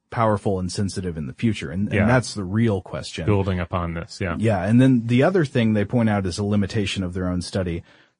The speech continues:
Speaker 1: is that it doesn't allow bidirectional transfer of information. The, the information's going from one person to the other, but it would be very interesting to hook up both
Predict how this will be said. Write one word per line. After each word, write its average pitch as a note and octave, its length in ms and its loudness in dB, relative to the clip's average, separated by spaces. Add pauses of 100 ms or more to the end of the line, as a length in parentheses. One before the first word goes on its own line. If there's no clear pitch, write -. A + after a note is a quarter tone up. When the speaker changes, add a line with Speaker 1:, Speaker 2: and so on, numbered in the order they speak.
Speaker 1:
is G#2+ 240 -2
that A2+ 160 2
it G#2+ 100 0
doesn't C#3+ 320 2
allow A2+ 340 4
bidirectional G2 1160 0
transfer E2+ 480 -6
of E2 100 -8
information. E2 640 -6
The, A2+ 240 2
the C3 160 4
information's C#3+ 540 2
going A#2 300 4
from C3+ 560 4
one A2 260 4
person G#2 460 -2
to A2 280 2
the F#2 200 -4
other, D#2+ 420 -4 (400)
but A#2+ 100 6
it B2 40 6
would A#2+ 160 2
be A2 120 2
very D#3 340 2
interesting G#2+ 560 2
to G2 80 0
hook A2+ 220 2
up G2+ 280 -2
both G#2+ 680 2